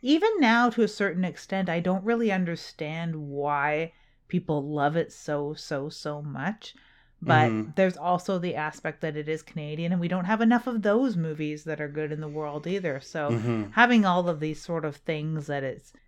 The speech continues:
Speaker 1: that it's doing that we need to celebrate, I, I wanted to give it another chance by watching it again. So give it an even bigger another chance by talking about it.
Speaker 2: Yeah, I'm excited. I have not seen Ginger Snaps, the original Ginger Snaps, since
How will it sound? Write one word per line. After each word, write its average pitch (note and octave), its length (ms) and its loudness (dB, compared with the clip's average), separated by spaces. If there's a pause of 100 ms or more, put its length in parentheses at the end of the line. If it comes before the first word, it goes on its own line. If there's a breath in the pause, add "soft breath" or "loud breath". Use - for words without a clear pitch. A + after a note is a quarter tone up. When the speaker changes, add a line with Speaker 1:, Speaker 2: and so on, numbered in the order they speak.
Speaker 1:
that D3+ 140 -2
it's C3 140 -8
doing D#3+ 800 0
that D3+ 120 -2
we D#3 120 -2
need D#3+ 180 -4
to C#3+ 60 -8
celebrate, D3 800 0 (800)
I, F3+ 220 2
I G3 140 2
wanted E3+ 380 -2
to F3 80 -2
give E3 160 -4
it D#3 60 -4
another D#3+ 280 -6
chance E3 320 -6
by D#3+ 120 -4
watching F3 420 -2
it E3 80 -4
again. E3 280 -4 (280 soft breath)
So A3 200 4
give A3+ 140 6
it G#3+ 80 6
an G#3 140 6
even A#3 340 2
bigger B3+ 220 4
another E3+ 280 0
chance E3 360 -6
by F3+ 160 0
talking F#3 420 -2
about D#3 300 -4
it. D3+ 240 -4
Speaker 2:
Yeah, B2 480 4
I'm C3+ 160 2
excited. C#3 580 4
I - 60 -2
have B2+ 180 4
not C3 380 4
seen C#3+ 340 4
Ginger B2 340 2
Snaps, B2 460 0
the A#2+ 140 4
original B2 360 2
Ginger A#2 280 -2
Snaps, A2 580 -4
since A#2+ 540 -2